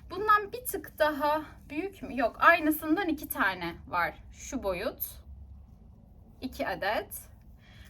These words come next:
Bir tane de bayağı büyük. Bununla ayakkabı falan yıkayabilirsiniz yani şöyle. <laughs> Biraz geriye gideyim. Çok komik. Gayet güzel bence.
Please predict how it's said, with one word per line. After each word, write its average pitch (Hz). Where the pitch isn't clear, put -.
Bir 466
tane 254
de 294
bayağı 240
büyük. 220
Bununla 262
ayakkabı 262
falan 269
yıkayabilirsiniz 269
yani 208
şöyle. 254
<laughs> -
Biraz 302
geriye 339
gideyim. 320
Çok 311
komik. 294
Gayet 349
güzel 330
bence. 196